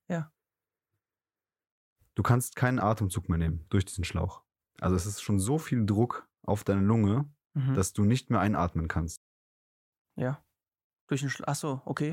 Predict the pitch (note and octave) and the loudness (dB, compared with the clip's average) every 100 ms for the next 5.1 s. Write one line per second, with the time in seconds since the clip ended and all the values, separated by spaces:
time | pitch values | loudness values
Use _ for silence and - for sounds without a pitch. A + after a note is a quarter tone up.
0 | F3 - G2 F3 C#3+ G#2+ A2 G#2+ D#3 F3+ | -2 2 2 2 0 2 0 2 2 2
1 | - - G#2 G2+ A#2 D#3+ E3+ D#3 - E3 | -4 -2 2 4 4 2 0 -4 -2 -2
2 | E3 E3+ D3 C#3+ C#3 D#3+ E3 A#2+ C#3 C#3 | -2 -4 -4 -2 0 0 -2 -4 -2 0
3 | C#3 C3+ C3 C3 _ _ B2 A2 A2 A#2 | 0 0 -2 -6 _ _ -2 2 4 4
4 | - A2 A2 G#2+ A2 A2 G2+ F#2 - G2 | 4 4 4 4 4 4 4 4 2 2
5 | G2+ | 2